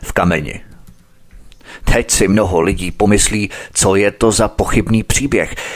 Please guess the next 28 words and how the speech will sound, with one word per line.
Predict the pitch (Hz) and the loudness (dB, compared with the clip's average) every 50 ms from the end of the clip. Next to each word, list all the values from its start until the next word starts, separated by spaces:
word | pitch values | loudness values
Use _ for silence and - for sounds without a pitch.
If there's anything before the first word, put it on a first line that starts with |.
| - - | -6 -2
Je | 107 | 0
to | - 110 | 0 0
podobné, | - - 120 123 131 113 123 123 117 117 113 113 - - | 0 2 4 4 4 4 4 2 2 2 2 0 -2 -4
jako | 113 104 - 107 | -4 -2 -2 -2
kdybychom | 104 104 104 101 107 - - 104 98 90 | -2 0 -2 -2 -2 0 0 0 0 2
za | - 95 90 | 2 0 -2
tisíc | - - - 127 - - - 117 - - - | 0 0 2 2 4 2 2 0 0 0 2
let | 117 110 110 - - - | 2 2 2 2 2 2
našli | 104 107 110 - - - 110 | 0 2 0 0 2 0 0
třeba | - - 117 - 87 82 | 0 0 0 0 0 -2
kazetu | - - 95 90 - 98 - - 101 | -2 -2 0 0 0 0 0 -2 -2
s | 90 | 0
hvězdnými | 104 101 101 95 - 110 101 95 95 | 0 0 0 2 2 2 2 2 2
válkami. | 92 85 80 80 76 76 - - 67 64 57 57 55 - - - _ _ _ _ _ _ _ _ _ - - - - - - - | 2 2 2 2 0 0 -2 -6 -10 -10 -10 -10 -12 -14 -16 -20 _ _ _ _ _ _ _ _ _ -16 -12 -12 -10 -12 -6 -2
Dali | - 87 87 95 | 0 2 2 2
bychom | 90 85 - 101 95 - | 0 0 0 -2 -2 -2
si | - 78 | -2 -4
ji | 69 73 | -4 -2
do | 90 92 | -2 0
přehrávače | - - 113 104 104 101 98 101 98 101 101 - - 107 95 95 95 | 0 2 2 2 2 2 0 2 2 0 0 0 2 2 4 4 4
a | 90 87 90 | 4 2 2
váhali | 104 101 107 117 131 139 139 | 2 2 2 4 2 2 2
bychom, | 131 123 - 143 135 131 123 - - - - - - - - | 0 0 0 2 2 2 0 -2 -8 -18 -20 -20 -16 -6 -2
jestli | 101 151 151 - - 135 120 | -2 0 0 0 0 2 2
je | 123 131 135 | 2 2 2
to | - 147 143 | 0 0 0
skutečný | - - - - 147 143 - 151 139 - - - - - - | 0 -2 0 0 2 2 2 2 0 0 0 -2 -4 -2 -2
příběh. | - - - 78 67 - - - - - - - - | -2 -2 -2 -4 -8 -8 -12 -14 -16 -18 -16 -16 -16